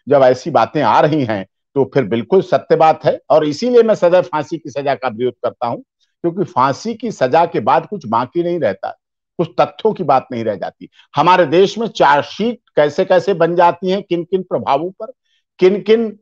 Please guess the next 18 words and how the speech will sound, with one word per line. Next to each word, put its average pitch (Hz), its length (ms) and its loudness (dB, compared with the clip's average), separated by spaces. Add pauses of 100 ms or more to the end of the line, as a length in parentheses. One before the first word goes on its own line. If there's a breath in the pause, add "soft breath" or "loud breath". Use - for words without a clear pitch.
बातों 208 400 2
पर 202 180 2
evidence 147 560 2
हो 190 100 2
जाती 185 340 2 (100)
है, 233 120 -2 (340)
कैसे 180 300 4
कैसे 190 320 2
trial 151 420 2
complete 190 500 -2
हो 196 120 4
जाते 190 280 2
हैं, 240 60 0
ये 202 120 2
बड़ा 220 220 2
बृहद 185 360 2
विषय 175 340 2
है। 101 180 -2